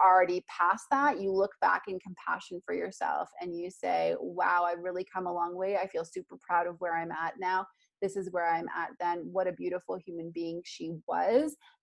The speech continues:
And now I'm on this journey into becoming this other future me. And in the now, I can really appreciate where I've come from, where I've been, and where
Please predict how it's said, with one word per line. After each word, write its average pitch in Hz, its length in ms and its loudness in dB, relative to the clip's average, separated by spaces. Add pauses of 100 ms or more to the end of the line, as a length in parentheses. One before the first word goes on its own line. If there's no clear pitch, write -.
And 185 140 -4
now 180 280 2
I'm 180 200 -2
on 165 180 -4
this 170 140 -10
journey 165 360 -8
into 170 220 -10
becoming 175 480 -6
this 175 160 -8 (100)
other 269 320 6 (540)
future 214 640 2
me. 180 560 -4 (320)
And 185 160 0
in 196 280 0
the 196 100 0
now, 175 360 0
I - 180 -4
can 180 140 -10
really 170 280 -2
appreciate 170 760 -4
where 165 440 0
I've 175 260 -4
come 196 360 -4
from, 277 380 -2
where 180 240 2
I've 180 200 -4
been, 175 260 -4
and - 260 -10
where - 200 -6